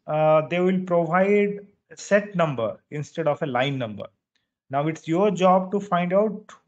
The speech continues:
which particular line actually is storing your data.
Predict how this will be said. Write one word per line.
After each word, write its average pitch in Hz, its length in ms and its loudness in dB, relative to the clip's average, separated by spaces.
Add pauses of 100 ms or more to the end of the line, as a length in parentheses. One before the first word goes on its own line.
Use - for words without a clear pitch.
(100)
which 185 280 -4
particular 185 400 2
line 165 360 0
actually 151 400 -4
is 139 120 -8
storing 135 340 -6
your 123 160 -4
data. 120 480 -4